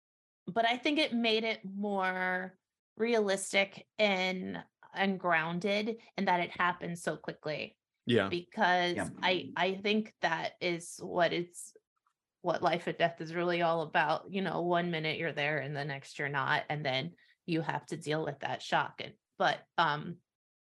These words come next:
Speaker 1: so it's interesting that that grounded the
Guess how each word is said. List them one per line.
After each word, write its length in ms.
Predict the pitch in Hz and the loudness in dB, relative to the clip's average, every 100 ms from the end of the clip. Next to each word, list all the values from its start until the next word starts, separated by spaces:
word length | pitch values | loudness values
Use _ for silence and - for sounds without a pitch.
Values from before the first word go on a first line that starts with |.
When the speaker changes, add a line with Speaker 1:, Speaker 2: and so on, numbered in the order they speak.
| - | -14
Speaker 1:
so 500 | - - 185 170 175 - - _ - | -4 2 2 2 -2 -8 -20 _ -6
it's 160 | 196 | 0
interesting 420 | 233 226 220 214 196 | 0 0 -2 -2 0
that 240 | 165 - | -2 0
that 300 | 170 170 - | 0 2 -2
grounded 800 | 190 170 151 160 165 151 170 175 | -2 2 2 0 0 -2 -2 0
the 340 | 151 147 143 | 4 4 4